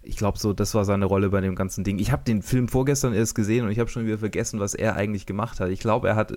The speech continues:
darauf hingewiesen, dass Cambridge Analytica da, äh, ja, Schindluder treibt, wie man so schön sagt, mit den Daten. Und das sind so die zwei, die am meisten eigentlich zu Wort kommen.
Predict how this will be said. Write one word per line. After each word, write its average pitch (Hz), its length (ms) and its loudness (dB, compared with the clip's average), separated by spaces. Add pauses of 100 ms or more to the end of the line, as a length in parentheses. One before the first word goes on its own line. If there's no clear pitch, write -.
darauf 101 180 0
hingewiesen, 101 540 0
dass 95 180 0 (320)
Cambridge 101 420 -6
Analytica 95 720 -2
da, 87 840 -6
äh, - 40 -10
ja, 87 240 -8 (340)
Schindluder 92 600 -4
treibt, - 600 -4
wie 92 60 -4
man 90 120 -2
so 98 100 -8
schön 92 280 -8
sagt, 90 320 -10 (200)
mit - 140 -12
den 90 140 -10
Daten. - 380 -8 (880)
Und 104 120 0
das 135 100 2
sind 139 100 2
so 131 140 4
die 117 140 0
zwei, 107 280 2
die 107 160 2
am 82 120 2
meisten 92 340 0
eigentlich 92 480 -6
zu - 240 0
Wort 87 220 2
kommen. 87 420 -4